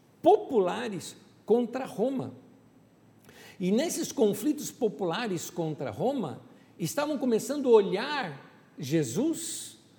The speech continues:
como uma espécie de, um possível líder para uma revolução, para tomar o governo de Roma novamente para si e eles governarem ali a Palestina.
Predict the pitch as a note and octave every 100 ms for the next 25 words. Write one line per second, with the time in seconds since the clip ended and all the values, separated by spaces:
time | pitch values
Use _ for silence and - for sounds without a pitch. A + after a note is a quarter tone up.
0 | - _ - A#3 C#4+ D#4 D#4+ D#4 C4+ -
1 | B3+ A#3+ - - C4+ C#4 D4 A3+ C4+ B3+
2 | C4+ - G#3 A3 C4 D#4+ C#4+ C#4+ A3 D4
3 | F4 A3+ D3 - - - - G#3+ A#3+ -
4 | A3 F3+ A3 G3 - - B3+ D4 D#3+ -
5 | - - - F3+ - - A#3 G#3 D#4+ E4
6 | G3+ G3+ D3+ G#3+ G#3 E3+ E3+ A#2+ G#3+ G3
7 | F3 E3 E3 F3 A#3 G#3+ F#3+ - - -
8 | - G3 D#3+ C3+ - A3 G#3+ - - E3
9 | F3 F3+ C#3+ D#3+ D3+ D3+ D#3 D#3+ D3+ C3+
10 | C#3 D#3 D#3 C3 D#3+ D3 B2 - - F3+
11 | D3